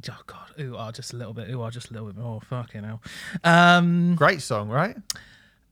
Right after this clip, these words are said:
Speaker 1: Uh, <laughs> was it? <laughs>
Speaker 2: Yeah, I think so.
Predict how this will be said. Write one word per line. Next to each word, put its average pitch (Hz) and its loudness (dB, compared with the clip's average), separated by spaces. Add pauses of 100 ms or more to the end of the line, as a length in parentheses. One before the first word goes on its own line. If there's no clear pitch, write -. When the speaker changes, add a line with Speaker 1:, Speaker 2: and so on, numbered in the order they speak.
(260)
Speaker 1:
Uh, 208 4
<laughs> 571 2
was 330 0
it? - 2
<laughs> - -20 (320)
Speaker 2:
Yeah, 339 -12
I - -14
think - -16
so. 143 -12